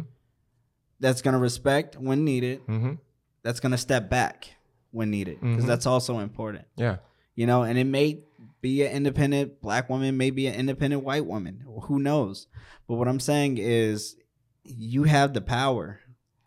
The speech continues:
Speaker 1: to, to leverage the relationship that you want to have. And because you're in a different place,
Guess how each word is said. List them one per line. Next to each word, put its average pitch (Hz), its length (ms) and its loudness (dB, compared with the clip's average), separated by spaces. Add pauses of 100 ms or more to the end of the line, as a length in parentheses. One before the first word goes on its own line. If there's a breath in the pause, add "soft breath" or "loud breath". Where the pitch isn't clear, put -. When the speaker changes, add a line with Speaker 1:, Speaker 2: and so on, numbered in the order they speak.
(140)
Speaker 1:
to, 110 460 -2 (140)
to - 140 -8
leverage 107 840 -2 (600)
the 110 80 -2
relationship 120 680 0
that 85 180 -8
you 110 200 -4
want 117 260 -4
to 92 100 -6
have. 98 440 -8
And 101 120 -10
because 139 560 4
you're 123 140 0
in 131 160 0
a 127 60 0
different 123 380 -4
place, 151 480 -2